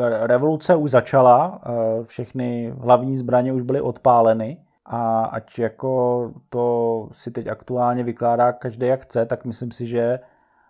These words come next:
ten, eh, vlastně odcházející šéf, eh, Jason Kilar, a udělal něco, na co málo kdo měl koule, ale všichni si to mysleli, nebo chtěli to udělat. To, že právě to paralelní, eh,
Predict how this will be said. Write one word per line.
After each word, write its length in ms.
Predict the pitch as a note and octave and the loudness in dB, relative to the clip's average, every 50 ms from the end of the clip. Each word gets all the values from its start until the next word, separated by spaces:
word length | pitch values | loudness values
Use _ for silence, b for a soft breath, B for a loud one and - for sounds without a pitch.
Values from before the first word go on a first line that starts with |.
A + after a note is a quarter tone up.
| b _ _ C3 - | b _ _ -16 -8
ten, 360 | - - A#2 A#2 A#2 A#2+ A#2 | -4 -2 -2 0 -2 -2 -2
eh, 400 | A#2+ A#2+ A#2+ A#2 A#2 A#2 A2+ A2+ - - | -2 0 0 0 0 0 0 -2 -4 -6
vlastně 380 | A2+ A2 A2+ G#2+ - - A2+ | -10 -10 -12 -10 -10 -10 -10
odcházející 640 | A2+ - - A#2+ A2+ A2 A#2 A#2+ A#2 A#2 - B2+ B2 | -10 -4 0 2 2 2 2 -2 -6 -6 -8 -12 -10
šéf, 520 | A2 - B2+ A2+ A2+ A#2+ C#3 C3+ - - | -4 0 4 6 6 6 4 0 -6 -8
eh, 260 | B2+ A#2 A2+ A2+ A#2 A2+ | -6 -4 -4 -4 -4 -6
Jason 260 | G#2+ - B2+ B2+ A#2 | -8 -8 -10 -10 -8
Kilar, 440 | - B2 A#2 A#2 A#2 A#2 A#2+ - b b b b b b b b b b b _ - - | -4 0 2 4 6 6 4 2 b b b b b b b b b b b _ -16 -10
a 340 | - A#2+ A#2 A#2 A2+ A#2 A2+ | -8 -6 -4 -2 0 0 0
udělal 360 | A2+ A#2+ A#2 B2 A#2+ B2 B2 | -2 -2 0 2 2 2 2
něco, 320 | B2 A#2+ A2+ - - C3 B2 | 2 -2 -4 -4 -4 -2 -2
na 100 | A#2+ A#2 | -2 -2
co 160 | - - C3 | -4 -4 -2
málo 280 | B2 A#2+ A#2+ A#2+ B2 | 2 2 2 2 0
kdo 80 | A#2+ A#2+ | 0 -2
měl 200 | A#2+ B2 B2+ B2+ | -2 -2 -2 -2
koule, 480 | B2+ - B2+ A#2+ A#2 A#2 A#2+ A#2 A#2 A#2+ | 0 2 2 2 4 6 6 8 8 6
ale 200 | B2 B2 B2 A#2+ | 6 4 2 -2
všichni 260 | - - B2 A#2+ A2+ | -4 -8 -12 -12 -12
si 120 | - B2+ | -12 -10
to 100 | B2+ C#3 | -8 -6
mysleli, 500 | C3+ B2+ - - B2 A#2 A2 A2+ A2+ C3+ | -6 -6 -6 -4 -2 0 0 0 -2 -2
nebo 200 | C3+ B2+ A2+ A2 | -4 -6 -8 -10
chtěli 320 | G2 - - A#2+ A#2 A2+ A2+ | -10 -6 -4 -2 -2 -2 -2
to 120 | - - | -4 -4
udělat. 480 | B2 A#2 A#2 A2+ G#2+ G#2 C3+ - - b b b b b b b b b b b _ | -4 0 2 2 4 2 2 0 -6 b b b b b b b b b b b _
To, 100 | - A#2 | -14 -10
že 120 | G#2+ A#2 A2 | -10 -8 -6
právě 360 | A#2 A#2 A2 A2 A2 A2+ A2 | -4 -2 0 0 0 -2 -2
to 120 | A2 A#2 | -4 -6
paralelní, 880 | G2+ - A#2 A2+ A2+ A2 A2 A2 A2 A2+ A2+ A#2 A#2+ A#2+ A#2+ A#2 A2+ - | -4 -4 0 2 4 6 6 6 4 0 -2 -2 -4 -4 -4 -6 -6 -8
eh, 40 | - | -8